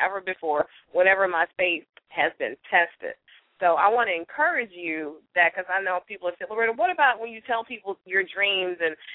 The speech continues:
and, you know, they don't believe it or they speak negative against it?" So don't you know that people spoke negative against Abraham? 'Cause Michael already said, you know, he was old. He didn't have any children when God gave him this promise. And,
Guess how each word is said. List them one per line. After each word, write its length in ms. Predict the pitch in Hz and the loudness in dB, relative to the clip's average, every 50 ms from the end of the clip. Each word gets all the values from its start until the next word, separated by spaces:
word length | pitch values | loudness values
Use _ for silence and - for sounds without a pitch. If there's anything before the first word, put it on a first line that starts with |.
| - _ | -12 _
and, 440 | - 175 175 170 175 165 - - - _ _ _ _ _ | 4 4 6 6 4 2 -4 -8 -14 _ _ _ _ _
you 100 | - 202 | -10 0
know, 120 | 196 180 175 | 2 2 6
they 80 | 185 190 | 6 6
don't 180 | 196 196 190 | 6 6 2
believe 360 | 175 165 165 180 196 202 190 175 | 2 -2 -2 0 0 0 0 2
it 60 | 165 | 2
or 100 | 160 160 | 4 4
they 140 | 165 175 175 | 4 0 0
speak 280 | - _ 202 175 156 | -6 _ -14 -14 -8
negative 460 | 160 175 170 165 165 156 165 165 151 | -2 -2 0 0 0 -4 -6 -8 -8
against 340 | 151 - 139 131 113 - - _ - | -10 -10 -10 -10 -10 -12 -14 _ -12
it?" 180 | - - - - - - - - _ _ | -12 -12 -12 -16 -20 -20 -20 -20 _ _
So 100 | 220 214 | -4 -2
don't 200 | 233 233 247 - | -2 -4 -4 -2
you 80 | 359 | -2
know 240 | 370 311 277 269 269 | 2 4 4 6 6
that 160 | 262 233 240 | 4 4 2
people 280 | - 285 269 254 262 262 | -2 -6 -6 -6 -6 -8
spoke 240 | - 233 226 220 208 | -4 -2 -2 0 2
negative 420 | 214 208 208 214 226 220 214 208 | 2 2 2 2 2 0 0 0
against 320 | 208 208 208 214 220 208 - | 0 -2 -2 -2 -2 -4 -4
Abraham? 500 | - 185 202 202 214 233 240 233 208 202 | -6 -6 -6 -6 -8 -6 -4 -4 -4 -4
'Cause 120 | 214 214 208 | -4 -8 -6
Michael 280 | 208 196 208 202 208 | -4 -4 -2 0 0
already 300 | 202 202 208 196 202 220 - - | 0 0 0 -2 -6 -8 -10 -6
said, 360 | 226 247 233 202 170 - - _ _ _ _ _ | -4 -2 -2 -2 -4 -6 -10 _ _ _ _ _
you 60 | - 247 | -2 2
know, 340 | 233 226 220 226 220 226 | 4 4 6 4 4 2
he 180 | 220 240 302 349 523 | 0 0 -2 -2 0
was 160 | 427 285 226 - - | 0 0 0 2 2
old. 520 | 208 240 - - 359 226 190 160 156 - | 4 4 4 2 0 0 0 -2 -4 -8
He 120 | - - 381 | -8 -4 -4
didn't 160 | 453 453 339 | -2 -2 2
have 180 | 285 247 208 - | 2 2 2 2
any 260 | 220 269 403 427 359 - | -2 -4 -4 -4 -4 -2
children 300 | 277 226 208 196 196 190 | 0 0 0 0 -2 -6
when 80 | 185 | -2
God 240 | 185 175 175 175 175 | 0 0 2 2 0
gave 180 | 170 165 165 180 | -2 -4 -6 -6
him 160 | 180 170 160 | -8 -10 -10
this 140 | 160 147 - _ | -12 -14 -16 _
promise. 400 | - 160 147 139 131 127 - - _ _ - - - - - | -8 -6 -6 -6 -8 -10 -12 -14 _ _ -20 -20 -20 -18 -2
And, 200 | - 220 220 - | 0 0 0 0